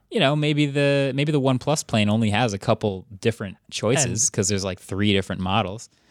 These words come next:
Speaker 2: And all of them get you to the same destination in the same amount of time. It
Speaker 1: Yeah.
Speaker 2: just is how you're enjoying that. Uh,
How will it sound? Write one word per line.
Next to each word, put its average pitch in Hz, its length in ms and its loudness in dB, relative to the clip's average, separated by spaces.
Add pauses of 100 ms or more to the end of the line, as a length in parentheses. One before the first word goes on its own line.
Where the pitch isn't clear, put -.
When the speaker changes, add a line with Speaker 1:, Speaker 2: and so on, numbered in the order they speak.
Speaker 2:
And 127 240 -2
all 131 220 4
of 127 100 -4
them 131 140 -4
get 120 300 0
you 123 80 0
to 120 160 -2
the 113 80 -2
same 117 260 -2
destination 110 760 -6
in 120 120 -8
the 110 80 -8
same 113 240 -4
amount 110 260 -8
of 107 100 -12
time. 131 500 -2
It 175 40 -4
Speaker 1:
Yeah. 185 120 2
Speaker 2:
just 123 300 -6
is 113 200 -10
how 113 260 -2
you're 110 200 -4
enjoying 107 600 -10
that. 104 260 -16
Uh, 110 260 -18